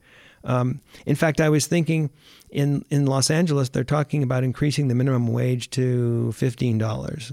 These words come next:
And I think that's all well and good. Um, I think that there's many arguments c-, that can be made that that's an appropriate thing to do. But I also was thinking, wow, if the cost of a hamburger at McDonald's go to, goes to eight dollars,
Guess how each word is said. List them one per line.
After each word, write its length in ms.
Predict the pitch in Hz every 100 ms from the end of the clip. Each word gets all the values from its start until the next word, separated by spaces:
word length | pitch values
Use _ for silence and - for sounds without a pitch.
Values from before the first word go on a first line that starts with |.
| -
And 120 | 151
I 60 | 165
think 200 | 180 170
that's 160 | 156
all 180 | 147 143
well 200 | 131 127
and 120 | 113
good. 240 | 98 107 - _ _ _ _ _ _ _
Um, 300 | 127 117 120
I 80 | 113
think 260 | - 147 135
that 120 | 123
there's 280 | 123 120 113
many 280 | 131 135 123
arguments 480 | 127 123 123 123 -
c-, 100 | 135
that 180 | 127
can 80 | -
be 100 | 120
made 260 | 113 117 113
that 120 | 110
that's 240 | 120 120
an 80 | 120
appropriate 580 | 107 113 120 110 117 113
thing 200 | - 107
to 60 | 110
do. 440 | 131 226 175 - _ _ - - _ _ _
But 240 | 147 139 131
I 140 | 127
also 400 | 151 254 - -
was 180 | 123 -
thinking, 400 | 131 120 131 117
wow, 480 | 139 214 180 - - _ - - _
if 180 | 147 -
the 120 | 127
cost 380 | - 165 185 -
of 80 | 127
a 60 |
hamburger 500 | 120 156 156 135 127
at 60 | 127
McDonald's 500 | 117 127 151 151 113
go 140 | 131
to, 140 | 120 - 240 _ _
goes 180 | 135 131
to 60 | 139
eight 180 | 147
dollars, 640 | 123 123 202 175 151 -